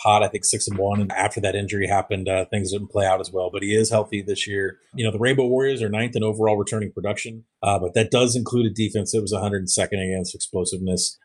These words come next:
and ninety-eighth in success rate and just a hundred and thirteenth in havoc. They're essentially a crossing guard that's always got his hand, uh, waving for you to cross the street. I mean, their defense is,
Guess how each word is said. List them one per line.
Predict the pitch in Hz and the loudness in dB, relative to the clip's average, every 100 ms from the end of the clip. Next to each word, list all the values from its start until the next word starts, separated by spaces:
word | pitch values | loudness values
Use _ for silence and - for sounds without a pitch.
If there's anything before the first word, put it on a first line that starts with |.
| - | -2
and | 107 | 2
ninety-eighth | 101 98 95 95 92 | 4 2 2 0 0
in | 90 | -4
success | - 98 104 87 - | -4 -2 0 0 0
rate | 92 92 - - | 0 0 -4 -8
and | 104 95 | -6 -2
just | 104 113 - - - | 2 2 2 -4 -4
a | 98 | -4
hundred | 98 107 104 104 | 0 2 6 6
and | 101 - | 4 2
thirteenth | 101 92 - 101 90 - | 0 0 -2 -2 -2 -4
in | 87 | -6
havoc. | 90 90 87 76 - - 139 | 0 2 0 -6 -14 -20 -2
They're | 143 151 | 2 4
essentially | 147 185 185 185 156 131 123 113 _ | 4 2 0 -2 -2 -2 -4 -8 _
a | 127 | -6
crossing | - 131 127 123 107 | 2 4 4 0 2
guard | 113 107 104 113 | 2 4 0 0
that's | 120 110 | 0 2
always | 127 123 123 104 | 4 6 4 4
got | 113 110 113 | 4 6 4
his | 104 87 | 0 2
hand, | 110 107 104 - 107 | 2 2 0 -2 -2
uh, | 104 101 | -2 2
waving | 107 104 104 98 - | 2 4 0 -6 -4
for | |
you | 101 101 | -2 -2
to | 101 | -2
cross | - 95 92 - | 2 4 4 2
the | |
street. | - - 95 90 90 | -2 -2 -4 -2 0
I | 92 | 0
mean, | 95 95 | 0 0
their | 101 | 2
defense | 92 104 101 101 - | 2 0 2 2 2
is, | 104 95 | 0 0